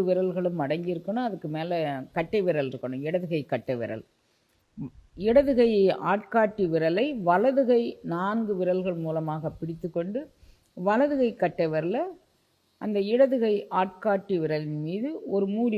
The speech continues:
போல வச்சுக்கணும். இதுக்கு பேரு குண்டலினி முத்திரை அப்படின்னு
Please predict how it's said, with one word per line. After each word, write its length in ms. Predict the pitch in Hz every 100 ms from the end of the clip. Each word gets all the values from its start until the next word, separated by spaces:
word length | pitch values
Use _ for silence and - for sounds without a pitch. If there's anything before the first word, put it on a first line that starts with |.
| 165
போல 180 | 165 165
வச்சுக்கணும். 420 | 127 - 127 - - 175
இதுக்கு 240 | 185 170
பேரு 260 | 170 196 277 -
குண்டலினி 600 | 196 208 208 208 202 190 175
முத்திரை 460 | 143 127 127 135 175 -
அப்படின்னு 340 | - 131 139